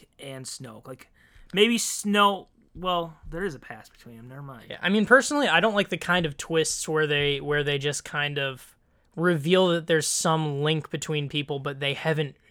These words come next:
Speaker 2: shown it. They haven't proven that there's act-, like, that's the reason why I thought that Rey being related to someone would be such a stupid twist, because, like, so what, so what if they say, "Rey,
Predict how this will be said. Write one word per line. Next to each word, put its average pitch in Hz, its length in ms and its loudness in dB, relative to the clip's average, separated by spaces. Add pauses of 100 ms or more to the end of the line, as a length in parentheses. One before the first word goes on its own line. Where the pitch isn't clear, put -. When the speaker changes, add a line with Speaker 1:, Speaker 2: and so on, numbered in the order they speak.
(180)
Speaker 2:
shown 151 460 -2
it. 127 100 -4
They 143 120 0
haven't 175 340 2
proven 170 760 2 (340)
that 156 200 2
there's 156 260 6
act-, 156 280 4
like, 156 220 -2 (280)
that's 185 280 4
the 214 100 2
reason 202 280 4
why 180 240 6
I 170 60 4
thought 170 320 4
that 147 160 0
Rey 151 380 2
being 156 240 0
related 147 440 0
to 135 60 -6
someone 139 340 -6
would 131 140 -8
be 139 80 -6
such 151 280 -2
a 151 40 -6
stupid 143 440 -4
twist, 190 340 0
because, 151 340 -2
like, 147 300 0 (560)
so 196 480 6
what, 185 320 2 (240)
so - 240 6
what 247 120 10
if - 100 0
they 202 120 2
say, 175 400 2 (800)
"Rey, 151 400 2